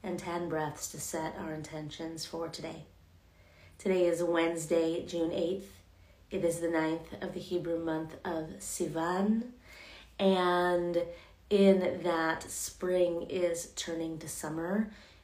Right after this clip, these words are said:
At Awakened Body, we are looking towards our summer cleanse coming up at the, starting at the end of this month. The summer cleanse centers around, uh, the, the fires of summer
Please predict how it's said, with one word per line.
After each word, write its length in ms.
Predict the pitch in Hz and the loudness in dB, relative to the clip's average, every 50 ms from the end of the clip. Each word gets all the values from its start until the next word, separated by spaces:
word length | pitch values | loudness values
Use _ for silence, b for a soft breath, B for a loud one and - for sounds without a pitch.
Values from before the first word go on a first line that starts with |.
| B _ | B _
At 100 | 180 170 | -4 0
Awakened 400 | 170 165 170 165 170 180 165 160 | 4 6 6 4 4 2 -2 0
Body, 380 | 156 160 165 170 165 170 165 156 | 0 2 2 2 2 2 0 2
we 100 | 156 156 | 2 2
are 160 | 151 151 156 | 2 2 0
looking 320 | 156 151 - - 165 160 | 0 -4 -6 -8 -10 -10
towards 540 | 151 - - - 165 165 160 156 156 156 156 | -10 -10 -6 -2 0 2 2 2 2 0 -2
our 140 | 165 160 156 | -4 -6 -6
summer 340 | - - 160 156 160 160 156 | -6 -6 -6 -6 -6 -6 -8
cleanse 680 | - - - 160 151 151 156 156 160 - 135 - - | -10 -8 -6 -6 -4 -4 -4 -6 -8 -8 -10 -12 -12
coming 400 | - - - 160 160 165 160 - | -12 -10 -8 -6 -6 -6 -6 -4
up 320 | 165 165 151 - - - | -2 -2 -2 -2 -4 -8
at 180 | 160 - 208 196 | -10 -10 -8 -6
the, 200 | - 180 - - | -6 -6 -6 -6
starting 380 | - - 170 160 156 165 165 165 | -6 -2 -2 -2 0 -2 -4 -6
at 80 | 160 | -6
the 140 | - 170 - - | -6 -6 -4 -4
end 320 | 170 165 165 160 160 160 - - | -4 -4 -4 -4 -6 -8 -8 -8
of 300 | 165 165 160 160 160 156 | -6 -6 -6 -6 -6 -8
this 200 | 165 160 - - | -8 -8 -6 -6
month. 360 | 170 156 147 143 - - - - - B B B B B B B B B B B | -4 -4 -4 -4 -4 -6 -10 -14 -20 B B B B B B B B B B B
The 80 | - 208 | -10 -8
summer 340 | 196 - 208 208 247 269 262 | -2 0 2 4 4 2 2
cleanse 640 | 254 - - 196 190 196 196 190 180 175 175 - | 0 -2 0 2 4 4 4 4 4 2 0 -2
centers 540 | - - 175 175 175 - - 180 180 175 - | -4 -4 -4 -4 -4 -4 -6 -6 -6 -4 -2
around, 760 | 175 160 160 151 151 151 151 151 151 156 156 160 165 165 - B B B B B B B B _ - | -2 -2 0 0 0 0 0 -2 -2 -2 -2 -4 -4 -6 -10 B B B B B B B B _ -4
uh, 420 | 165 156 151 151 156 156 160 160 160 156 - - - 170 156 | -2 -2 -2 -2 -4 -4 -6 -6 -8 -10 -10 -12 -12 -12 -8
the, 540 | 147 160 151 147 143 139 139 139 139 - - - - - - - | -4 -2 -2 -2 -2 -2 -4 -4 -6 -6 -8 -12 -16 -20 -20 -10
the 160 | - 165 156 - | -6 -6 -6 -6
fires 960 | - - 175 156 156 156 156 156 156 160 160 156 156 156 160 160 156 156 | -4 -4 -2 -2 0 0 0 0 0 0 0 0 0 0 0 -2 -4 -6
of 200 | - - - 147 | -8 -10 -10 -8
summer 560 | 147 - - 160 151 156 151 147 139 139 - | -8 -6 -6 -4 -4 -4 -2 -2 -4 -4 -6